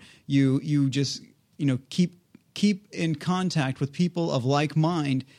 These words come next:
and you will build that community that will trust you.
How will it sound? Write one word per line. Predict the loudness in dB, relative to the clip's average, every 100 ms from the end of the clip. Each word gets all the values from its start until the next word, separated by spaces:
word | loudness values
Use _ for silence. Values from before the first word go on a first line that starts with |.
| -20 -4
and | 0 2
you | 2
will | 2 0
build | 0 0 0 0
that | -2 -2 -4
community | 0 2 4 2 -2 -4
that | -4 -4 -2
will | -2 -2
trust | -2 -4 -4
you. | -8 -8